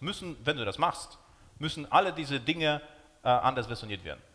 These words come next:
an der Version. Wenn es alles die gleiche Version hat und immer auf einen Schlag gebaut wird, dann verstehe ich den gesamten Ansatz nicht. Einverstanden?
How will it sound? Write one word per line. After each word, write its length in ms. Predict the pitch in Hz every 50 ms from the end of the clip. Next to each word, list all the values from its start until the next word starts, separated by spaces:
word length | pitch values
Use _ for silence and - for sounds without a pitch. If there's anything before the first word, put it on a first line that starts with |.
| _ _
an 120 | - 120 117
der 80 | 113
Version. 320 | 104 104 - - 90 80 95 -
Wenn 100 | - 117
es 100 | 113 -
alles 200 | - 190 208 170
die 60 | - 160
gleiche 220 | 170 165 151 156
Version 300 | 135 131 - 185 208 185
hat 120 | 143 123
und 100 | 127 120
immer 180 | 165 175 165 156
auf 80 | - -
einen 140 | 147 147
Schlag 220 | - - 151 135 -
gebaut 280 | 135 113 135 151 120
wird, 160 | 120 120 - -
dann 80 | -
verstehe 280 | - 143 - - 139 123
ich 40 | -
den 100 | 120 113
gesamten 300 | 104 110 110 110 117 82
Ansatz 320 | 90 104 104 98 - -
nicht. 180 | 73 - - - - _ _ _ _ _ _ _ _ _ _ -
Einverstanden? 380 | - - 196 - 226 262 -